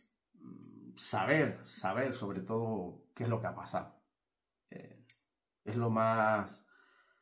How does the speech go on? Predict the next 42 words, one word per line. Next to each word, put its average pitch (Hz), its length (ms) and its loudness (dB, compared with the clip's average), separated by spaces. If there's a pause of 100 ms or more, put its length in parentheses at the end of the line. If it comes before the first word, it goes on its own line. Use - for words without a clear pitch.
(460)
lo 110 160 -2
que, 104 160 2
mm, 101 760 -2 (1500)
evitar, 135 560 8
no 135 100 2
se 127 120 -2
puede 120 220 2
evitar 113 320 2
nada 107 260 2
ya, 131 400 0
pero 104 200 -2
sí 104 1000 0 (880)
saber, 101 500 -2
oye, 104 200 2
que 95 80 0
la 90 100 2
familia 95 280 -2
ha 95 40 -2
luchado 92 340 -2
y 101 40 -2
al 95 100 -4
final, 85 400 -10
pues, - 140 -14 (160)
ha, - 420 -18 (180)
ha 92 80 -8
visto 90 400 -8
que, - 240 -16
que - 100 -10
ha - 80 -8
sido 90 520 -8
lo 92 140 -8
que 90 80 -12
ha 90 40 -10
sido, 92 240 -8
¿no? 107 160 -8 (680)
No 123 160 0
me 113 140 2
quiero 110 220 0
poner 104 320 0
en 98 400 -2
la 90 180 -2
piel 127 360 0